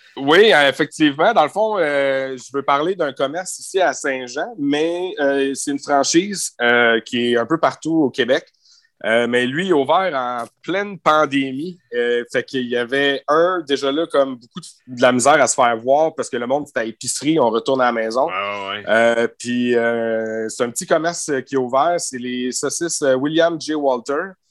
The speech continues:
Speaker 1: de Saint-Jean-sur-Richelieu, mais on a, tu me parlais qu'il y en avait à Québec,
Speaker 2: Oui, de
Speaker 1: il y en a
Speaker 2: Québec,
Speaker 1: aussi,
Speaker 2: il y en a.
Speaker 1: euh, sur la rive sud de Montréal aussi. Euh, moi, j'ai pogné un, j'ai pogné de quoi, c'est niaiseux, avec les saucisses William Suisse. Euh, ces saucisses-là, soit dans un,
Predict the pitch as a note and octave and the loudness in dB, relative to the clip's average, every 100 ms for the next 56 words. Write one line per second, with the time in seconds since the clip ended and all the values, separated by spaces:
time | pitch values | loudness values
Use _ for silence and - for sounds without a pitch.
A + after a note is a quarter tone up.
0 | - _ G2+ A#2 A#2 A2+ B2 A#2+ C#3+ C3+ | -20 _ -2 0 2 0 0 0 0 -2
1 | B2+ C3 A#2+ C3+ D3+ B2 A2 A2 A2+ B2 | -2 -2 0 0 -2 -2 -4 -4 -2 -4
2 | A#2 A2+ G2+ A#2 B2 B2 A2+ A#2 A#2+ - | -4 -8 -2 0 0 0 -2 0 -2 -2
3 | G2+ D#3+ G#2+ A2+ A2+ A#2+ A#2 - - C#3 | 0 0 0 -2 -2 0 -2 -2 -2 0
4 | B2+ A#2+ G#2+ B2 A#2 A#2+ - C#3 B2+ A#2 | 4 2 2 0 0 -2 -2 -2 -2 0
5 | A2+ A#2+ B2+ A2 - D#3+ E3 _ _ _ | 0 2 2 0 -4 -4 -4 _ _ _
6 | _ - A2+ A#2+ A#2+ A#2+ A2+ A2+ C3+ G3 | _ -4 0 2 0 -4 -6 -10 -8 -6
7 | D#3 C#3 C#3+ G3+ D3 C3 B2 A#2 C#3+ F#3+ | -2 0 2 4 2 2 -2 -4 -6 -6
8 | - - F#3+ A#3+ - C3 D3 D#3 D3 G3 | -6 0 2 2 -2 -2 0 0 0 -4
9 | F#3+ C3+ C#3 F#3+ - C3+ C3 C3 B2 - | -2 -4 -4 -6 -8 -8 -6 -6 -6 -6
10 | C3+ F#3+ - - C3+ D#3+ E3+ D#3+ D#3 C3+ | -4 -4 -6 -6 -2 0 2 4 2 0
11 | - C3+ D3 - - _ _ _ _ _ | -4 -4 -4 -6 -16 _ _ _ _ _
12 | - G#2 A2 A2 A2+ A2 G#2+ G#2+ - B2 | -8 -2 2 2 4 2 0 -2 -4 -2
13 | A#2+ D#3+ - E3+ - F3 F#3 F3 F#3 D#3+ | 2 2 2 0 0 0 0 2 2 4
14 | C3+ C3 B2+ B2 B2 B2+ B2+ B2 A#2+ A#2 | 6 6 4 2 2 2 2 0 -2 -4